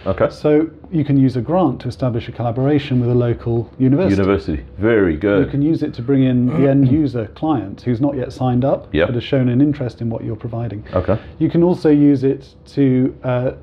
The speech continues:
Speaker 2: work with, uh, stakeholders in territories overseas, for
Speaker 1: Okay.
Speaker 2: example,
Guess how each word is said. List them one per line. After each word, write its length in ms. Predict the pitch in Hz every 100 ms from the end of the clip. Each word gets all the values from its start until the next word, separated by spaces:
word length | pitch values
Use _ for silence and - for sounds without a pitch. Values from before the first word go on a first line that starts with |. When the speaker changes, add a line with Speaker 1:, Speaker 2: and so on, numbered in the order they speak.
| -
Speaker 2:
work 420 | 139 147 131 -
with, 300 | 135 135 127 - - -
uh, 180 | 123 117
stakeholders 720 | - 135 131 127 120 123 113 -
in 540 | 123 120 117 113 113
territories 500 | - 120 117 - 120
overseas, 480 | 110 104 101 104 -
for 120 | -
Speaker 1:
Okay. 80 | -
Speaker 2:
example, 360 | - 101 -